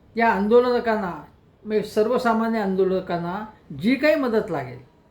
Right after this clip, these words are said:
राहण्याची, खाण्याची, जेवण्याची, ती, ती मदत उद्धव ठाकरे यांच्या पक्षाने दिली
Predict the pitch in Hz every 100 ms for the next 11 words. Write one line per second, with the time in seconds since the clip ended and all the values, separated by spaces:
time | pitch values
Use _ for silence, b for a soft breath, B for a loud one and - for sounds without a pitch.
0 | - 175 185 220 226 214 - 202 196 185
1 | 202 196 202 190 175 180 190 185 185 180
2 | - b - - 247 247 277 214 196 214
3 | 214 - 185 160 214 233 196 190 208 214
4 | 196 214 208 190 202 202 214 240